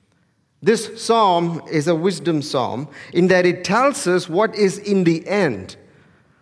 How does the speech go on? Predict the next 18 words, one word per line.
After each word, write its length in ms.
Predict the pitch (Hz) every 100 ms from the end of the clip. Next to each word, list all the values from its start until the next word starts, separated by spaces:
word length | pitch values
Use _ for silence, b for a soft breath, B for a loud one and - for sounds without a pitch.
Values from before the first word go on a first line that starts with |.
| b
The 80 | -
psalm, 520 | 143 220 233 202 -
psalmist 420 | - 220 233 202 185
in 160 | 180
verses 260 | 190 196 156
five 240 | 208 214
and 100 | 185
six 220 | - 170
tells 420 | - 214 240 269 214
us 160 | 190
what's 320 | 185 196 - -
in 240 | 208 190
the 260 | 160 147 175
end. 320 | 156 117 101 B B -
Look 340 | 165 294 294
at 260 | 196 202 151
the 240 | 170 170
end. 420 | 156 120 98 98